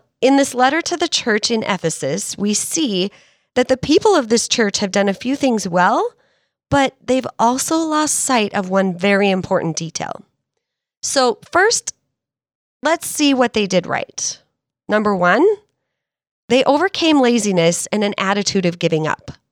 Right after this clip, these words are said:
They were persistent and courageous. Revelation two, verse two shows us that. Number two, they overcame evil.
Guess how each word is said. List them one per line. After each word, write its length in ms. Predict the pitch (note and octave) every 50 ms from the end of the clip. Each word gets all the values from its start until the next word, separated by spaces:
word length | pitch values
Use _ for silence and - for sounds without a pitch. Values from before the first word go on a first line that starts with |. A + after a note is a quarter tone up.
| _ _ _ _ _ _ _ _ _ _ - G#3+
They 100 | A3+ A#3+
were 200 | A3 A#3+ B3 B3
persistent 880 | - - C4+ B3 - - - C4+ C#4 - - - - A3 G#3+ G#3 - -
and 220 | - G#3 G#3 G#3 -
courageous. 960 | - A#3+ A3 A3 A#3+ C4+ D#4 A#3+ A#3+ - - - - - - - - - - _ _ _ _ _ _ _ _ _ _ _
Revelation 540 | - A3+ A#3 A#3 B3 B3 B3 A3+ - A3+ A3
two, 340 | - - - B3+ B3+ A#3+ A3+
verse 300 | - A3 G#3+ G3+ - -
two 220 | - - A3+ G3+
shows 320 | F#3+ - - F#3 F3+ F3 D#3+
us 140 | C3 - -
that. 280 | - - - G1+ - _ _ _ _ _ _ _ _ _ _ _ _ _ _ _ _ _ _
Number 360 | - A3+ A3 A3 G#3 G3 G3
two, 500 | - - - - B3+ C4 C#4+ E4+ G4 A#4 A4 - _ _ _ _ _ _ _ _ _ _ _ _ _ _ _ -
they 160 | A#3 A3+ B3+
overcame 480 | C4 C#4 C#4+ D4 - - D4 C#4+ C#4
evil. 420 | C#4+ E4 G4 F#3+ C#3+ - - G#3+